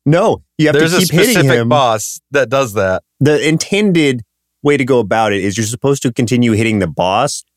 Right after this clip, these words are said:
Speaker 1: which adds these, like, bonus damage to future hits you're gonna do, then you have to be careful because tho-, those, that bonus damage also applies to the minions he has, so they can just kick
Speaker 2: Right.
Speaker 1: your butt. So it's a, there's a delicate balance you have to find.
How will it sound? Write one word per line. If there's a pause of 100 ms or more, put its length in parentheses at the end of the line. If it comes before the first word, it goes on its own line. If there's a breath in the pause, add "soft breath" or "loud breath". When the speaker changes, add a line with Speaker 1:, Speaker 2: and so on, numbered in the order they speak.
(160)
Speaker 1:
which
adds
these,
like,
bonus
damage
to (200)
future
hits
you're
gonna
do, (360)
then
you
have
to
be
careful
because
tho-,
those,
that
bonus
damage
also
applies
to
the
minions
he
has,
so
they
can
just
kick
Speaker 2:
Right.
Speaker 1:
your
butt.
So
it's
a, (140)
there's
a
delicate
balance
you
have
to
find.